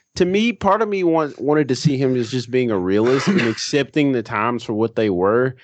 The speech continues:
Speaker 1: not necessarily seeing him as racist. I definitely saw his boss or the owner as racist, but,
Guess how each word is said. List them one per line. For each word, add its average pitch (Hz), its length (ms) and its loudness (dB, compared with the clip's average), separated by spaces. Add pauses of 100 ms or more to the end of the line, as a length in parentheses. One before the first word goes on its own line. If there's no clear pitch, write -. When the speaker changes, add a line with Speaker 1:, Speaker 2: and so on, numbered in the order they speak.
(200)
Speaker 1:
not 123 280 0
necessarily 123 720 -2
seeing 123 340 0
him 120 260 2
as 92 120 -2
racist. 101 480 0
I 113 140 2
definitely 151 320 0
saw 135 220 0
his 120 200 -2
boss 107 400 0
or 123 60 -2
the 101 140 0
owner 98 340 -2
as 120 180 0
racist, 135 500 0 (420)
but, 120 360 0